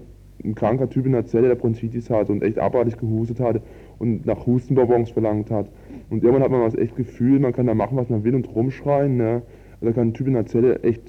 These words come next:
vor die Hunde gehen, da macht kein Bulle die Zellentür auf, ne? Da saß er eben die ganze Nacht mit seiner Bronchitis und irgendwann morgens nach der E-D-Behandlung hat es mal geschafft, aus seiner,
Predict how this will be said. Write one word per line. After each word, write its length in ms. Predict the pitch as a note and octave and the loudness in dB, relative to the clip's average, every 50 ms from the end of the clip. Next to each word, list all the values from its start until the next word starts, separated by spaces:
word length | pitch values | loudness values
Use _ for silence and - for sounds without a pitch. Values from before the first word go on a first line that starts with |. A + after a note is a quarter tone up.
| - - - | -14 -12 -4
vor 140 | - B2+ A#2 | -2 0 2
die 80 | A#2 A2+ | 2 4
Hunde 360 | A2+ A#2 C3+ D3 D3+ D#3+ D3 | 4 4 4 4 4 4 4
gehen, 400 | D3+ C#3+ C3+ C3 B2+ A#2+ A2+ A2 | 2 2 2 2 0 0 0 0
da 120 | A2+ A2 | 0 0
macht 220 | A#2 A2+ A2+ A2+ - | 0 0 -2 -2 -2
kein 140 | B2+ A#2+ | -2 0
Bulle 200 | A2 A#2+ C3 B2+ | 2 4 4 4
die 100 | B2 A#2 | 4 2
Zellentür 580 | A#2+ - A#2+ G#2+ A2 A2+ A2+ A2+ - B2+ A#2 - | 0 0 0 2 2 0 -2 -2 -2 0 0 0
auf, 280 | G#2 G#2+ G#2 G2+ G#2 A2+ | 0 0 -2 -2 -2 -2
ne? 80 | G#2+ | -2
Da 120 | G#2+ A2 A2 | 0 0 2
saß 220 | A2+ A2 A2+ - | 2 0 0 0
er 60 | B2 | 0
eben 60 | A#2 | 0
die 60 | A#2 A#2 | 0 0
ganze 220 | A#2 A#2 B2 - | 0 0 0 -2
Nacht 120 | B2 A#2 | -4 -4
mit 80 | B2 - | -2 -2
seiner 160 | A#2+ A2+ A2 | -2 -2 -2
Bronchitis 640 | A#2 - G#2+ G#2+ - - C3 B2+ - D3 C#3 C3+ - - - - - - | -2 -2 -4 -4 -4 -4 -4 0 2 2 2 0 -2 -8 -20 -20 -10 -6
und 120 | B2 A2 - | -2 0 2
irgendwann 300 | A#2+ B2 B2+ B2 A#2 A2+ | 2 4 4 4 4 4
morgens 300 | A2 G#2 A2+ C3 B2+ C3 | 4 4 4 2 2 -2
nach 100 | A#2+ - | -2 -2
der 120 | - - | 0 0
E-D-Behandlung 500 | G2+ G#2 G#2+ A#2 B2+ B2 B2 A#2+ A#2+ A#2 | 0 0 0 0 0 0 0 0 0 0
hat 100 | A2 G#2 | 0 -2
es 60 | - | -2
mal 60 | A#2 | -2
geschafft, 340 | G#2+ G#2 - A2+ G#2+ A2 - | -4 -2 0 -2 -2 -2 -2
aus 60 | A#2 | -2
seiner, 220 | A#2+ A#2 A#2 A2+ | -2 0 0 -2